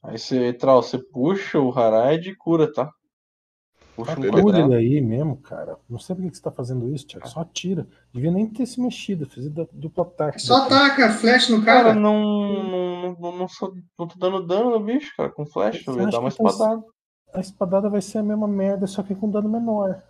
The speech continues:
Speaker 2: Tem D R cinco.
Speaker 1: A espada é mais um, véi.
Speaker 2: Ué, e daí, cara? Você atirou com flecha mais um, não fez bosta nenhuma.
Speaker 1: Hum,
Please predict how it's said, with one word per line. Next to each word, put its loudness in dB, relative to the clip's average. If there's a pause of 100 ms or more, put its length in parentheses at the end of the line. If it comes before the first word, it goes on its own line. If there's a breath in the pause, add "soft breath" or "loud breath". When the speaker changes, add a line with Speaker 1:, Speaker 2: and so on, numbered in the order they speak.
(140)
Speaker 2:
Tem -2
D 0
R 2
cinco. 2
Speaker 1:
A 2
espada 2
é 4
mais 4
um, 0
véi. 2 (880)
Speaker 2:
Ué, -4
e -2
daí, 0
cara? -4
Você -8
atirou 0
com -8
flecha -4
mais -4
um, -2
não 0
fez -4
bosta -2
nenhuma. -2 (960)
Speaker 1:
Hum, -16